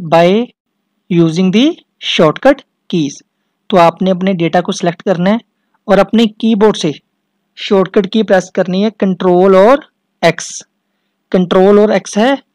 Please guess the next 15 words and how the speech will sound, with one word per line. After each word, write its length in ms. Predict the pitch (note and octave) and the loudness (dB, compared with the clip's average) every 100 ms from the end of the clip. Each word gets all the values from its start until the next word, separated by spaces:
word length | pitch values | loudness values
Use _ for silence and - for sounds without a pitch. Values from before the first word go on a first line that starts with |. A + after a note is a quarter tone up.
| - | -6
cut 160 | F3 E3 | -4 -2
करने 300 | E3+ D#3 D3+ | -4 -4 -6
के 100 | D#3+ | -6
लिए 180 | D3 D#3 | -4 -6
अपने 260 | - D#3+ | -6 -8
data 260 | D3+ D3+ D3+ | -6 -4 -4
को, 200 | C#3+ C#3+ _ _ _ _ - | -6 -12 _ _ _ _ -8
तो 80 | E3+ | -8
control 400 | E3 F3+ F3 F3 | -4 -4 0 0
और 160 | F#3 A#3 G3 | 0 -2 -6
X 220 | F3+ - | -8 -10
की 240 | - F#3+ F#3+ | -6 -2 -2
आपने 240 | F#3 F#3+ | -2 -6
press 260 | F#3 F3 - | -4 -6 -6
की 220 | G#3+ | -6